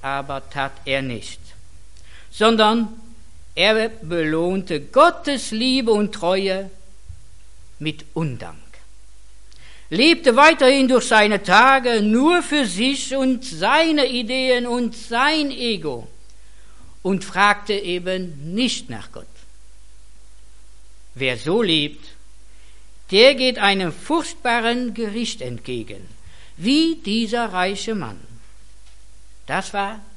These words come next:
der erste Rechenfehler dieses törichten Narren.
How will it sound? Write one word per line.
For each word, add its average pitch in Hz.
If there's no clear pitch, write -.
der -
erste 214
Rechenfehler 120
dieses 139
törichten 135
Narren. 101